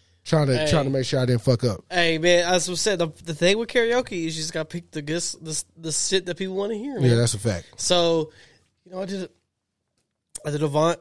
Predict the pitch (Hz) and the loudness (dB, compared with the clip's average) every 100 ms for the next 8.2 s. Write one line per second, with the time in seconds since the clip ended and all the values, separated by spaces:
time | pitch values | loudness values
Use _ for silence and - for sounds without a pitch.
0 | - - - 151 151 147 147 147 160 165 | -8 -6 -4 -4 -6 -8 -6 -4 -4 -6
1 | 151 156 202 214 226 196 170 170 120 - | 0 2 6 4 4 2 4 2 2 0
2 | 180 190 196 190 208 226 - 165 123 170 | 0 2 0 -2 -4 -6 -6 -2 2 6
3 | 185 220 190 123 - _ _ - 147 147 | 8 8 6 -2 -12 _ _ -6 -2 0
4 | 143 135 127 107 147 151 139 _ _ - | 0 -2 -4 -4 -2 -2 -4 _ _ -14
5 | 139 151 143 160 170 156 156 147 - _ | -6 -4 -2 0 0 0 -2 -4 -10 _
6 | _ _ _ _ _ _ _ _ _ 143 | _ _ _ _ _ _ _ _ _ -8
7 | 143 135 123 147 151 147 139 123 _ _ | -6 -6 -8 -4 -4 -2 -6 -10 _ _
8 | _ - | _ -8